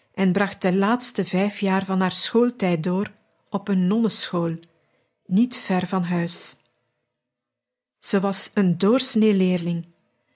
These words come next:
maar ze werkte zonder dat er druk uitgeoefend hoefde te worden. Ze hield van sport, basketbal, tennis en tafeltennis, maar vooral van wandelen met haar vrienden of met haar familie in Seva,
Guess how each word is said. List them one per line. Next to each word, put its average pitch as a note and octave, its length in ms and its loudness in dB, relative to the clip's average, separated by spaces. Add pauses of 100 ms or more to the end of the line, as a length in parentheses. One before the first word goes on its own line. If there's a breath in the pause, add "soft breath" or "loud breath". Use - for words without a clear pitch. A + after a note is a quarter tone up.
(180)
maar E3+ 520 -2 (120)
ze - 220 0
werkte G3 400 0
zonder A3 560 0
dat F#3 220 -4
er E3+ 120 -6
druk G#3+ 320 -2
uitgeoefend F#3 720 -2
hoefde F3 280 -2
te F3 160 -4
worden. E3+ 460 -6 (1120)
Ze - 180 -2
hield A3 320 2
van F3 240 -2
sport, - 720 -4 (180)
basketbal, F#3 800 0 (380)
tennis A#3+ 420 2
en F#3+ 220 -2
tafeltennis, F3 880 -2 (720 soft breath)
maar F#3 420 0
vooral F#3 300 0
van F3 300 0
wandelen G#3+ 360 4
met G3 160 -2
haar F3 120 0
vrienden G#3 460 0
of - 180 -6
met F#3 160 -2
haar E3+ 100 0
familie F#3 480 0
in F3+ 140 -2
Seva, F#3 540 0